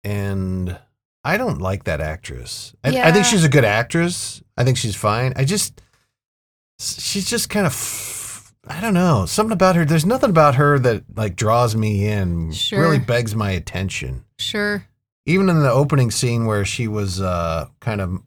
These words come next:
Speaker 1: painting the, uh, mental margaritas on the restaurant
Speaker 2: Yeah.
Speaker 1: thing with the Minutemen lady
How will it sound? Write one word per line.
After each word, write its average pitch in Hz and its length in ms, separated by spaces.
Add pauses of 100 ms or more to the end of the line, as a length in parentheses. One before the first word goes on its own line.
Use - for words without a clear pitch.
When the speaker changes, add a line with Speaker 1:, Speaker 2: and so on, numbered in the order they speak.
(420)
Speaker 1:
painting 110 300
the, 101 220
uh, 90 280 (640)
mental 107 880 (140)
margaritas 107 840
on 95 100
the 85 300 (320)
restaurant 101 600
Speaker 2:
Yeah. 190 280
Speaker 1:
thing 98 180
with 95 140
the 85 160 (480)
Minutemen 107 840
lady 90 400